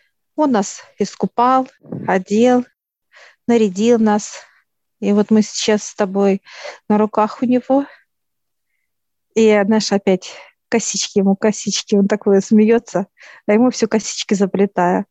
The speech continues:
<laughs> По во-, волосы ему беру и плету ему косички все время, как маленькая. А,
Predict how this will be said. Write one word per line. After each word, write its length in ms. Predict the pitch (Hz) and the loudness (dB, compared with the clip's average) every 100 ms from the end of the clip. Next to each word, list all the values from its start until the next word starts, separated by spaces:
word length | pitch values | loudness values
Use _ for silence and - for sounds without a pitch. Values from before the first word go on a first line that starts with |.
| _ _ - - - | _ _ -20 -20 -20
<laughs> 200 | _ _ | _ _
По 80 | 233 | 2
во-, 340 | 233 214 240 - | 2 2 0 0
волосы 540 | 220 220 208 202 - | 2 2 4 0 2
ему 140 | 208 196 | 2 2
беру 240 | 208 233 | 2 2
и 40 | 220 | 2
плету 360 | 196 190 196 | 0 -2 0
ему 140 | 190 190 | 0 0
косички 580 | 208 - 196 185 - | -2 -4 -8 -8 -2
все 200 | 196 - | -2 2
время, 340 | 196 196 185 196 _ | 2 2 2 0 _
как 180 | - 190 | -6 0
маленькая. 680 | 196 185 185 190 185 202 208 _ _ _ - - - - _ _ _ _ _ - _ | 2 2 0 0 -2 -2 -6 _ _ _ -20 -20 -20 -20 _ _ _ _ _ -20 _
А, 380 | 220 226 226 | -20 -12 -8